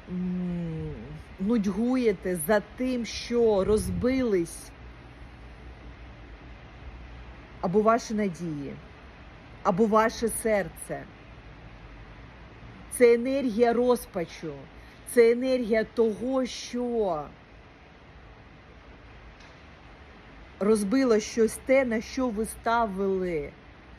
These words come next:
скажімо так, основну ставку. Ставили ставку, так, розбите серце.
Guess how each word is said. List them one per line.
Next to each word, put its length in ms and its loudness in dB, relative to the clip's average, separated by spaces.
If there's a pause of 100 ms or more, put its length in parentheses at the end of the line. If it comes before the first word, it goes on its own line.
(360)
скажімо 600 2
так, 300 2 (100)
основну 1000 0 (380)
ставку. 840 2 (380)
Ставили 440 4
ставку, 680 0 (100)
так, 360 0 (140)
розбите 760 0 (180)
серце. 680 -4